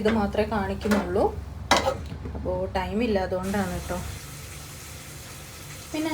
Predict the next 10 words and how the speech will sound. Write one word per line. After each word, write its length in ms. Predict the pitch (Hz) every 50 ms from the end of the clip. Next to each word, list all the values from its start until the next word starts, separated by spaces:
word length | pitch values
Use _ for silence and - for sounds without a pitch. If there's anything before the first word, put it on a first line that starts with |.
| 294
ഞാനിവിടെ 320 | 269 254 240 247 240 233 240 240 233 214
ഇന്ന് 120 | 214 254 339 - -
ചിക്കൻ, 360 | 220 196 - - - 294 339 339 - - - 220
ആ, 20 | 226 220 214 214 214 -
ഫ്രൈ 200 | 240 233 233 262 285 285 262
ചെയ്യാണ് 340 | 233 214 202 202 202 202 202 190 190
ചെയ്തത്. 400 | 185 185 175 185 190 185 247 381 539 523 - - - - - - 208
അപ്പോൾ 220 | 196 220 214 208 208 214 214 - - -
ഞാൻ 120 | 202 196 202 214
ഇതിൻ്റെ 200 | 208 202 208 226